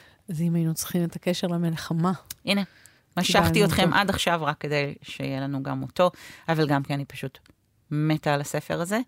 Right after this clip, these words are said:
Speaker 2: ואני נועה מנהיים.
Speaker 1: ואני איילת ריאסט, שלום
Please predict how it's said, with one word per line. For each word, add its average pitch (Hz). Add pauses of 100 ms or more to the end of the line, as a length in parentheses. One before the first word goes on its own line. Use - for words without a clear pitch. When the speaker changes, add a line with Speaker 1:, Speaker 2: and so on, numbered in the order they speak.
(120)
Speaker 2:
ואני 165
נועה 139
מנהיים. 131 (340)
Speaker 1:
ואני 190 (120)
איילת 156
ריאסט, 160
שלום 170